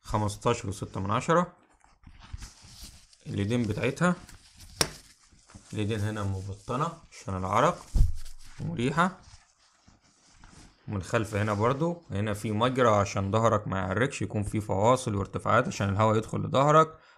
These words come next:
بدل ما ظهرك كله يبقى مية وتدخل في مكان مكيف تعيا. ده حزام للخصر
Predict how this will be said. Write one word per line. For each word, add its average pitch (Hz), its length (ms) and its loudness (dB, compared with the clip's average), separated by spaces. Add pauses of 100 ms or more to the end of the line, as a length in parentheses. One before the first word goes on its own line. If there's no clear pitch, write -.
بدل 120 180 4
ما 117 140 2
ظهرك 110 340 4
كله 107 240 2
يبقى 104 280 4
مية 156 520 6 (340)
وتدخل 117 300 -2
في 107 120 -6
مكان 104 240 0
مكيف 131 520 4 (540)
تعيا. 90 320 0 (1600)
ده 104 220 2
حزام 107 520 2
للخصر 95 760 2